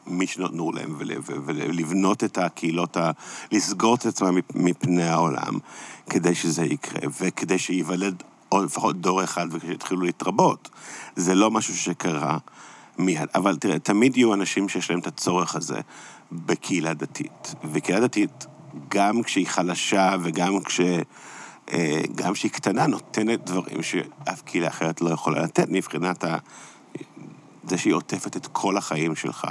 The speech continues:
את כל מהלך החיים שלך, ואת כל היום שלך, ואת המועדים שלך.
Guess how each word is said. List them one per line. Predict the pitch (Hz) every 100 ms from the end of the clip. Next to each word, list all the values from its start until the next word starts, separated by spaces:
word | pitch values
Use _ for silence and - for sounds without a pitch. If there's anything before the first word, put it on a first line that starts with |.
| 50 -
את | -
כל | - 98 95
מהלך | 92 80 - 113
החיים | 104 107 107
שלך, | 92 117 95
ואת | 85
כל | - 98
היום | 101 98 95
שלך, | 90 - 90 - - - - -
ואת | 87 80
המועדים | 90 90 85 85 69 -
שלך. | - -